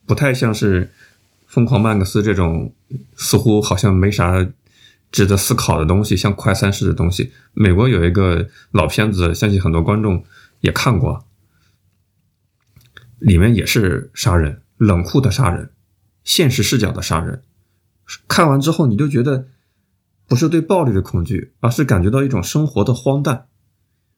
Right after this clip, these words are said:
叫《老无所依》。而且它里面杀人也不是用枪支，而是用一个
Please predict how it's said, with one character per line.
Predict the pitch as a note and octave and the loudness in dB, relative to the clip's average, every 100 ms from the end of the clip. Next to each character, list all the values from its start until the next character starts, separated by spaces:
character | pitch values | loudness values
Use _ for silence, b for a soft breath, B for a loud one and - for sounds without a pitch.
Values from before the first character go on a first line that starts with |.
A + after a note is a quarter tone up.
| _ _ _ _ _ _ _ _ | _ _ _ _ _ _ _ _
叫 | - G#2+ F#2 F2+ | -2 0 2 0
《老 | F2+ | 0
无 | E2 | 2
所 | F#2+ - | 0 -2
依》。 | D2+ D2 - _ _ _ _ _ _ _ _ _ _ _ - | -4 -4 -8 _ _ _ _ _ _ _ _ _ _ _ 0
而 | |
且 | F3 | 0
它 | E3 | 2
里 | F#3+ | 2
面 | B2+ | 0
杀 | A#2 E3 | 0 -2
人 | D#3 | 0
也 | C#3 | -2
不 | G#2+ B2+ | 0 -2
是 | C#3 B2+ C3 b b b b _ _ _ | -2 -2 -6 b b b b _ _ _
用 | D3+ C3 | 0 0
枪 | - D#3+ D#3+ | 0 -2 0
支， | C#3 D3+ - _ _ _ _ _ _ _ _ | -2 -6 -8 _ _ _ _ _ _ _ _
而 | - D#3+ | -2 0
是 | F#3 E3 D3+ | 0 0 -4
用 | - F#3 F#3 E3 C3+ A2+ A2 | -6 -2 0 0 0 0 0
一 | A#2 | -2
个 | D3 F#3 C#3 B2 | 0 -2 -2 -4